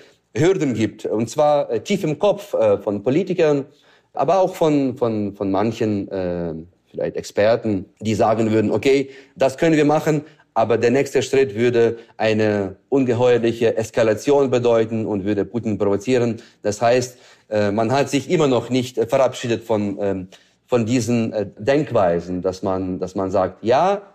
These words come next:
und gleichzeitig „Nein“. Also dieses Jein, dieses deu-, berühmte deutsche Jein ist immer noch sehr, sehr oft, ob zwischen den,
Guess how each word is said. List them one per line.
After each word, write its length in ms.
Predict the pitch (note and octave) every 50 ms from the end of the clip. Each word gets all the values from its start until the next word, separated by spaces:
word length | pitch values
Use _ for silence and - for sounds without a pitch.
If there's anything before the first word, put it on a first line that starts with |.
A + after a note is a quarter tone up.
| _ _ _ _ _ _ _ _
und 180 | - C3+ B2+
gleichzeitig 640 | G#2+ C3 - - D3+ C#3 C#3+ C#3+ C#3 B2 B2 - - - - _ _ _ _ _
„Nein“. 380 | - A#2 A2 F#2 F#2 F#2+ F#2 F2+ -
Also 240 | F2+ F#2 F2 F2+ E2+
dieses 300 | G2 G#2 G2+ G2+ - -
Jein, 560 | B2 B2 C3 C#3+ D#3+ D#3+ E3 D#3+ D#3+ - - _ _ _ -
dieses 320 | A2 G#2+ G#2+ G2+ - -
deu-, 260 | - G#2+ A2+ A#2+ A#2+
berühmte 380 | A2 A2 G#2+ B2 C3 B2+ B2 A2
deutsche 300 | G#2+ A#2 A#2 A#2 - A2+
Jein 560 | G2+ G#2+ A#2 A2 A2+ A#2 A#2+ B2 B2 A#2 A#2+ - - - _ _ _ _ _
ist 220 | - G#2+ - - -
immer 200 | D3 C#3 C#3 B2
noch 320 | B2 A#2+ A2+ - - -
sehr, 260 | - - A#2+ B2+ B2+ A#2
sehr 160 | A#2+ B2+ -
oft, 380 | B2 A#2+ A2+ - - - - _ _ _ _ _ _ _
ob 220 | A#2 A#2 - -
zwischen 320 | - - E3 D#3 - D#3 C3
den, 160 | C3+ C3+